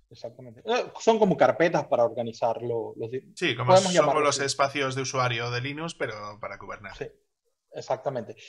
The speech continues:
Speaker 1: Y, eh, que a mí se me había olvidado pu-, puesto en el volume, si no defines un namespace, ¿verdad?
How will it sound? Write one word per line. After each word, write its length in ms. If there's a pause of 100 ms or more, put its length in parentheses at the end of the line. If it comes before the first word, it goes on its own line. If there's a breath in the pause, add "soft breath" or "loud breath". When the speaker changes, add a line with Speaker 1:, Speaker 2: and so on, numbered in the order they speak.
(260 loud breath)
Speaker 1:
Y, 420
eh, 540
que 240
a 60
mí 120
se 80
me 120
había 140
olvidado 440
pu-, 220
puesto 240
en 60
el 80
volume, 360
si 160
no 140
defines 360
un 160
namespace, 800
¿verdad? 400